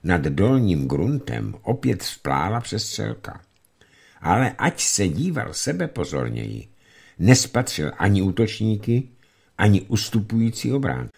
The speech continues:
Teprve pozdě odpoledne druhého září prošlo zátarasy pod Šerbrem několik skupin příslušníků Stráže obrany státu. K smrti unaveni, v potrhaných,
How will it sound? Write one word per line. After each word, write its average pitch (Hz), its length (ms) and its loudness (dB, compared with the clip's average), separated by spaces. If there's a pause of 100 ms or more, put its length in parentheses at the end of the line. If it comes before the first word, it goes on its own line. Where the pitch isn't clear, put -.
(120)
Teprve 135 340 8
pozdě 135 440 6
odpoledne 139 680 4
druhého 131 480 6
září 120 720 0 (680)
prošlo 95 400 4
zátarasy 98 720 2
pod - 240 -2
Šerbrem 90 760 2 (720)
několik 104 520 4
skupin 113 440 2
příslušníků 110 760 -2
Stráže 90 500 2
obrany 87 360 2
státu. - 560 -6 (640)
K - 60 2
smrti 127 720 2
unaveni, 73 680 0
v - 120 -18
potrhaných, 113 1000 4